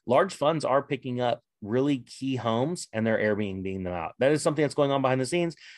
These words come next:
that not a lot of people talk about. I should talk about that, but there's so many things to talk about. I can only put out three to four or five, maybe ten videos at a time,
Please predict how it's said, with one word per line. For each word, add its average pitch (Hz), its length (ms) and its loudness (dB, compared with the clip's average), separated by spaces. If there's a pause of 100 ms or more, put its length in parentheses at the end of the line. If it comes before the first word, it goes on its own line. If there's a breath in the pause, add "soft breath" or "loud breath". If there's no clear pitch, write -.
(160 loud breath)
that 123 60 -4
not 127 140 2
a - 20 4
lot 120 140 4
of 113 80 -10
people 98 160 -6
talk 139 200 0
about. 120 280 2
I 101 40 -18
should 127 280 -6
talk 85 180 -6
about 85 160 -8
that, 92 240 0 (140)
but - 80 -16 (560 soft breath)
there's 95 120 -6
so 123 160 2
many 131 120 6
things 135 180 0
to 123 100 -2
talk 156 240 2
about. 95 280 0
I 104 60 -10
can 117 120 -4
only 131 140 2
put - 140 0
out 170 180 2
three 113 140 -2
to 101 60 -2
four 113 220 -2
or 104 60 -2
five, 107 340 2 (100)
maybe 101 320 -8
ten 95 300 -4 (340 soft breath)
videos 101 300 2
at 95 80 0
a 87 40 -6
time, 120 440 0